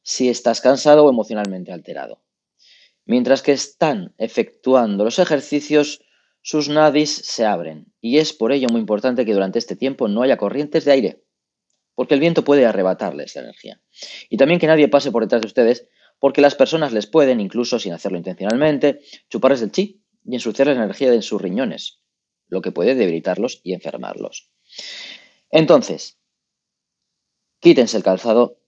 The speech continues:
lleven ropa cómoda, quítense los metales que tengan en el cuerpo, pónganse relajados y sonrientes, y si quieren poner incienso y música adecuada para ello, está bien, y comiencen a hacer los ejercicios que menciono en el capítulo de los chakras de las manos,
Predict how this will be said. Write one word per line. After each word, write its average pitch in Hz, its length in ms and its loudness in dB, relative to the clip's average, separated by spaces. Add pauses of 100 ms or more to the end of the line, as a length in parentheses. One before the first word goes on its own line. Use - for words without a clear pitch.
(160)
lleven 117 280 4
ropa 92 220 -2
cómoda, 98 420 -2 (260)
quítense 117 440 4
los 90 140 -6
metales 90 320 -2
que - 100 -10
tengan 85 240 -6
en 73 60 -10
el - 60 -10
cuerpo, 104 460 -2 (380)
pónganse 123 520 2
relajados 101 640 -2
y - 80 -10
sonrientes, 92 720 -4 (400)
y - 80 -18
si 78 100 -10
quieren 85 160 -4
poner 76 180 -10
incienso 90 380 -2
y 80 40 -8
música 78 280 -8
adecuada 65 260 -6
para 82 140 -4
ello, 80 80 -2
está - 160 -6
bien, 131 320 2 (640)
y 185 100 0
comiencen 135 440 2
a 101 40 0
hacer - 380 2 (440)
los 147 280 4
ejercicios 120 640 -2 (340)
que 104 140 -2
menciono 95 560 -2 (360)
en 90 100 -6
el 76 60 -10
capítulo 80 320 -4
de 69 60 -6
los 71 80 -8
chakras - 220 -8
de - 80 -4
las 95 100 -2
manos, - 360 -2